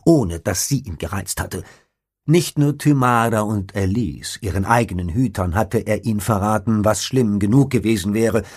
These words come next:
Nein, er hatte ihren Namen hinausposaunt, als wäre das sein gutes Recht.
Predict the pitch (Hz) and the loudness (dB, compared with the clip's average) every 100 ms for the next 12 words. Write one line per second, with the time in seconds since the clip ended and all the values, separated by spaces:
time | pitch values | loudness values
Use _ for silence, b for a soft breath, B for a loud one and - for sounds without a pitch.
0 | B 120 143 113 - _ _ _ _ _ | B 2 2 -2 -14 _ _ _ _ _
1 | 131 117 127 135 127 123 123 139 131 123 | -2 0 0 -2 0 0 2 2 2 0
2 | 120 123 165 180 - - - 92 80 85 | 2 4 4 2 -2 -8 -8 -6 -4 -6
3 | 82 82 113 127 - 180 208 151 127 135 | -6 -4 0 0 0 0 2 2 2 0
4 | - 110 101 107 101 85 73 101 92 82 | 2 0 0 -2 -2 -4 -6 -6 -8 -12